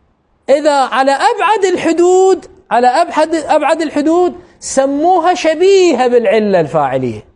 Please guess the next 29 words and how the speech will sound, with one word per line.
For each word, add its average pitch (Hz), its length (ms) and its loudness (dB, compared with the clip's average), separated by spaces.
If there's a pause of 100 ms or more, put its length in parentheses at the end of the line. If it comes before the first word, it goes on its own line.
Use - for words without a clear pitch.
(720)
وإلا 202 320 0
هي 233 140 2
حقيقة 247 560 0
ليست 311 440 -2
علة 247 220 0
فاعلية. 139 480 -4 (500)
العلة 190 280 0
الفاعلية 170 760 -2 (160)
حصرناها 202 720 -2 (140)
وذكرنا 196 420 0
لما 180 300 0
شرحنا، 185 340 -2
فصلنا 175 400 -2
كثيرًا 185 340 0
بالعلة 160 320 -2
الفاعلية. 123 440 -6 (340)
قلنا: 254 220 0
العلة 233 320 -2
الفاعلية 170 600 0
ما 202 240 0
يفيض 185 540 0
الوجود، 180 680 0 (320)
يوجد 190 400 0
الشيء 190 360 -2
من 185 120 -2
العدم، 180 440 0
من 208 200 -2
لا 247 180 2
شيء. 302 300 -4